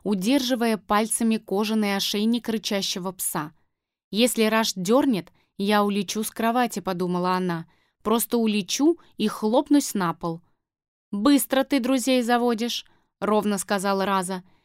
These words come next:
Его презрительный взгляд остановился на оскаленной морде с трудом сдерживающего себя Раша. "Милая псина, уведи-ка его погулять", в полоборота повернувшись к Шейну,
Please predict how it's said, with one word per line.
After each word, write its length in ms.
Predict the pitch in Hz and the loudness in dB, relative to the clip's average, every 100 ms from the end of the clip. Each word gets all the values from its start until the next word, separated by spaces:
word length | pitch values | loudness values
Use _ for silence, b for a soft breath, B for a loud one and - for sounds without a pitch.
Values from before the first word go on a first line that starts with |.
| _ _ 202 | _ _ -2
Его 260 | 214 226 | 2 2
презрительный 760 | - 220 202 226 220 220 208 190 | 2 -2 0 -2 0 0 0 -2
взгляд 460 | 180 190 247 269 | -4 -2 -2 0
остановился 800 | 214 - 208 202 220 262 - 214 - | -4 -2 -2 0 -2 -2 -2 -4 -2
на 220 | 208 208 | 0 0
оскаленной 640 | 208 - 226 233 214 202 | -2 -4 -2 0 0 0
морде 500 | 196 226 226 208 185 B B | 0 -2 -2 -4 -4 B B
с 120 | - | -4
трудом 420 | 226 214 190 226 | 0 0 2 2
сдерживающего 880 | 190 185 214 196 208 214 185 - 196 | 0 0 0 0 -2 -2 -2 -4 -4
себя 400 | 180 214 185 190 | -4 -4 -2 0
Раша. 480 | 190 175 170 - 160 _ _ _ _ _ _ _ - | 0 0 -2 -6 -8 _ _ _ _ _ _ _ 2
"Милая 460 | 262 349 247 196 | 6 8 8 4
псина, 560 | 185 - 226 214 175 160 _ _ _ _ _ | 0 -6 -2 0 -2 -6 _ _ _ _ _
уведи-ка 540 | 214 233 254 403 - | 2 2 4 4 4
его 260 | 240 202 196 | 0 0 -2
погулять", 680 | 220 190 247 220 156 - - _ _ _ _ - | -2 -2 0 2 0 -6 -20 _ _ _ _ -20
в 60 | |
полоборота 720 | - 226 208 190 208 262 240 | 0 2 4 2 2 2 -2
повернувшись 720 | 185 208 208 220 226 - 196 - | -4 -4 -2 -2 -4 -4 -6 -4
к 100 | - | -4
Шейну, 480 | 262 285 254 175 | 2 4 4 0